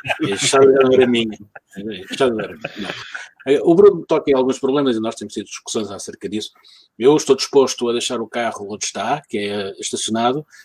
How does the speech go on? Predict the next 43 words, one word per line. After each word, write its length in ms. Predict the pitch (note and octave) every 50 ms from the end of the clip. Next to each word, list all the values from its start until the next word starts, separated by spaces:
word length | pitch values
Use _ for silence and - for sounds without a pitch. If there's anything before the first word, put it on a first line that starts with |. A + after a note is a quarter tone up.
| _ _
desde 240 | - A2 A#2 - -
que 100 | - A#2
me 80 | A#2 A#2+
meto 300 | A#2+ A#2 A2+ - A2 A2+
aqui 260 | A2 - B2 A2+ A2
um 220 | A2 A2 A2 A2
metro, 500 | A2+ A#2 A2 A2 - - - G#2+ G2+ G2 F#2+ F2 - A2 G2 F2 E2 _ _ -
duzentos 260 | - B2+ B2 A2+ G#2
e 60 | F#2+
cinquenta 320 | - - - F#2+ - G2+
metros 440 | F2+ F#2+ F#2 - - - - - - F#2 F#2 E2 D#2
a 200 | F2 F2 E2+ E2+
andar, 240 | F2 F#2 F#2 E2+ E2 -
posso 200 | - F2+ - -
perfeitamente, 680 | - - - A2+ - - G2+ A2+ A#2+ C#3 C#3+ C#3 - - _ -
mas 160 | A#2 A#2+ A#2+
estão 460 | - - A2 G#2+ G#2+ G#2+ G#2 G2+ G2+ F2+
dois 200 | G2+ A#2 A2+ A2
quilómetros 760 | - - A2 G#2+ G#2+ G2 G2+ - - - - - - - -
separado 440 | - - - A2 G#2+ G2+ - F#2+ -
até 160 | - - -
Santa 300 | - - - - - -
Apolónia 500 | - - - A#2+ A#2+ A#2+ A#2 A#2+ A#2 A2+ - - - - - - - -
e 140 | A2 G#2+ G#2
três, 400 | - B2 A#2 A#2 A2+ A2 G2+ G#2+
acho 320 | G2+ G2 - - - G#2
eu, 240 | G#2 G#2 G#2 G2+ G2 - G#2
até 300 | F#2+ F#2+ - A2 G2+ F#2+
Bela 260 | G2+ G2+ G2+ G#2 G#2
Vista. 300 | A2 A#2 G#2 - - G2+
Portanto, 260 | _ - A2 G#2+ G#2+
eu 60 | B2
estou 180 | A2+ - C#3 C3+
a 40 | B2
cem 160 | - B2+ A2+
metros, 420 | B2 C3 C#3 D3+ D3+ - D#3 F#3+ F#3+ - - - - - _ -
tenho 460 | - D3+ D3 D3 D3 C#3+ C#3+ C#3 C#3 -
um 120 | D#3+ D#3
número, 440 | D3+ D#3 D#3+ D3+ C#3+ C#3+ C3 C3 C#3 -
um 160 | D#3 D3+ D3
autocarro 460 | C#3+ C#3 - D3 C3+ - D#3 - -
que 100 | - _
passa, 380 | - D3+ C3 - - B2 G#2+